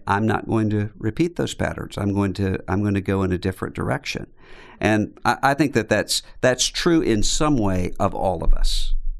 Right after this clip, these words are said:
And so the, the aspects of brokenness that are, that are present in your life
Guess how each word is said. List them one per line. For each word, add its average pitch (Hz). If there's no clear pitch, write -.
And 92
so 87
the, 90
the -
aspects 139
of 98
brokenness 98
that 92
are, 90
that 92
are 90
present 95
in 90
your 87
life 90